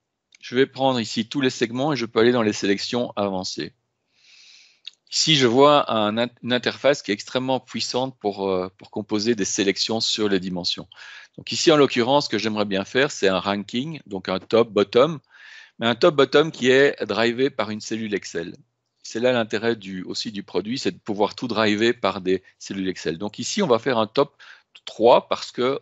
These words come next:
on a inséré trois dans la, euh, dans la cellule. Et je vais pouvoir sélectionner la mesure qui m'intéresse. Donc voici, euh, une première sélection qui va être réalisée.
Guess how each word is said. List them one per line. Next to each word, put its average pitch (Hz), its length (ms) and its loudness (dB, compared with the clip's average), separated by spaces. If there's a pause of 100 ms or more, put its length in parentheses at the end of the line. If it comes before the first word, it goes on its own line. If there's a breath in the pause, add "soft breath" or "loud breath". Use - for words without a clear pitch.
(140)
on 101 180 -12
a 101 200 -6
inséré 98 400 -8
trois 117 320 -2
dans 95 240 -2
la, 95 220 -2 (640 loud breath)
euh, 92 520 2
dans 107 140 0
la 101 100 4
cellule. 80 460 -6 (100)
Et - 360 4 (180)
je 101 180 -6
vais 101 120 -2
pouvoir 104 340 0
sélectionner 101 460 -2
la 98 120 4
mesure 101 380 -2
qui 101 120 -8
m'intéresse. 90 560 -8 (520 loud breath)
Donc 101 120 -2
voici, 135 520 2 (120)
euh, 95 160 2 (100)
une 127 200 -2
première 110 440 -2
sélection 104 600 -2
qui - 200 -12
va 90 100 0
être 90 100 -6
réalisée. 87 600 -2